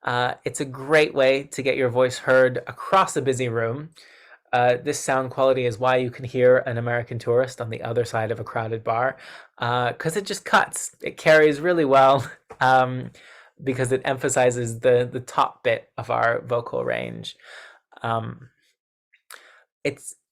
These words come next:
it sounds a little bit nasal, but it's not a nasal sound. It's nasal adjacent. It's more the, the hard palate, uh, the bit in between our mouth and nose that's kind of doing the work. If I make my sound go fully nasal,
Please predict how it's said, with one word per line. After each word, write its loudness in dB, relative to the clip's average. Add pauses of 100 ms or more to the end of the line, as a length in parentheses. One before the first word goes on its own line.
it -6
sounds -2 (320)
a -2
little 0
bit 0
nasal, -4
but 0
it's -2
not 0
a -2
nasal 0
sound. -10
It's -12
nasal 0
adjacent. -6
It's -12
more -2
the, 4
the 0
hard 0
palate, -2 (180)
uh, -2
the -6
bit -4 (360)
in -6
between -4
our 0
mouth -4
and -6
nose -6
that's -18
kind -6
of -6
doing -4
the -4
work. -6 (840)
If -6
I 0
make 2
my 0
sound 0
go 4
fully -4
nasal, -2